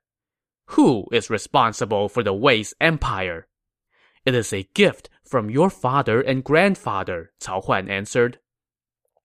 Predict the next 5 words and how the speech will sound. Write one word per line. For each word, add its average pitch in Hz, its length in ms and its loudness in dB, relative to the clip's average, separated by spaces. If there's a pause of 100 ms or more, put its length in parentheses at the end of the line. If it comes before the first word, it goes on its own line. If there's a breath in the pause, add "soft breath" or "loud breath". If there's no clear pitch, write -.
(280)
Sima 135 440 2
Yan 120 240 0
scoffed 127 640 2
and 110 160 -8
said, 104 400 0